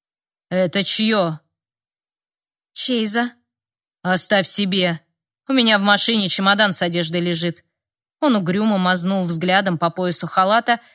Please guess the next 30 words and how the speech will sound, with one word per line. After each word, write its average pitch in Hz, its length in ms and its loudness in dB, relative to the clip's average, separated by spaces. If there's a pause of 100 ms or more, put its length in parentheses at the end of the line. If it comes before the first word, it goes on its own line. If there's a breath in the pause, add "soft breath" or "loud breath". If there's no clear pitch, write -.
(240 soft breath)
и 302 80 -6
буквально 202 480 2
сбежал 180 500 0
из 175 120 -4
комнаты, 180 560 -4 (340 soft breath)
а 233 120 2
Джун 220 320 0
прислонилась 185 720 -2
спиной 190 360 -4
к - 60 -10
холодной 175 440 -2
зеркальной 175 500 -2
двери 175 260 -4
шкафа, 220 460 -4
шумно 175 400 -2
выдыхая. 170 640 -2 (380 soft breath)
Пришлось 269 440 -2
срочно 208 480 -4
надевать 175 460 -2
закрытую 185 480 -4
тёплую 190 380 -6
пижаму, 196 560 0 (240 soft breath)
штаны 233 420 0
и 220 40 2
рубашку 185 500 -2
фиолетового 180 580 -2
цвета 180 440 -6
с - 120 -10
принтом 220 440 -4
медвежат. 170 600 -4